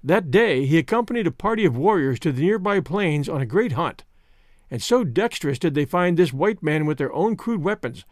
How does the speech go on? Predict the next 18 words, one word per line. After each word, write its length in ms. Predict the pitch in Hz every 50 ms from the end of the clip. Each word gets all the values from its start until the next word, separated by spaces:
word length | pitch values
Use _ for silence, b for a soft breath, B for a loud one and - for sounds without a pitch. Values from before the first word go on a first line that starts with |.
| b b b b b -
that 120 | 175 180
another 320 | 190 180 208 247 233 196
bond 380 | 139 104 139 156 170 175 175 165
of 100 | 156 131
respect 480 | 147 143 - - - 170 185 180 - - - -
and 200 | - 190 214 202
admiration 640 | 196 208 208 185 185 185 196 214 208 180 - 156 147 139
was 160 | 131 123 117
thereby 340 | 156 165 156 131 135 131 127
wrought. 400 | 123 143 165 151 110 - - - _ _ _ _ _ _ _ _ _ _ _ _ _ _ _ _ - -
For 160 | - 170 180
weeks 300 | 233 302 294 208 - -
Tarzan 480 | - 214 214 202 135 175 190 175 156
lived 180 | 190 226 196 151
with 100 | 165 160
his 140 | 160 143 -
savage 400 | - 196 196 190 151 143 110 98
friends, 480 | - 185 196 185 151 127 - 123 -